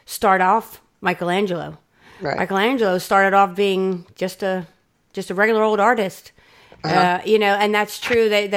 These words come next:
Speaker 1: that the ten thousand hour principle, if you've ever heard of that before, you have to do
Speaker 2: Mm-hmm.
Speaker 1: anything. If you do anything ten thousand hours or more, you'll get absolutely fantastic at it. You will be,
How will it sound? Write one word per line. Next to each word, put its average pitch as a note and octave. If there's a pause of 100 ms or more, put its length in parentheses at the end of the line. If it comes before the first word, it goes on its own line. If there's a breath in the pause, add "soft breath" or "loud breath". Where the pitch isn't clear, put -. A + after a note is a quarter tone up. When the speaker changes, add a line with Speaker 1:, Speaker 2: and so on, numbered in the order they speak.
(100)
Speaker 1:
that G3
the F#3+
ten A#3
thousand G3+
hour G3+ (260)
principle, A3+
if G#3
you've F#3+
ever F#3
heard G3+
of F3+
that G3
before, G3+
you G3+
have F#3+
to G3
do F#3+
Speaker 2:
Mm-hmm. F3 (220 loud breath)
Speaker 1:
anything. A3+
If G3
you B3
do C4
anything C4+
ten B3+
thousand A3
hours F#3+
or F3+
more, F3 (340 soft breath)
you'll F#3+
get F#3 (220)
absolutely G3
fantastic F3+
at C#3+
it. C3
You G3
will F#3+
be, F3+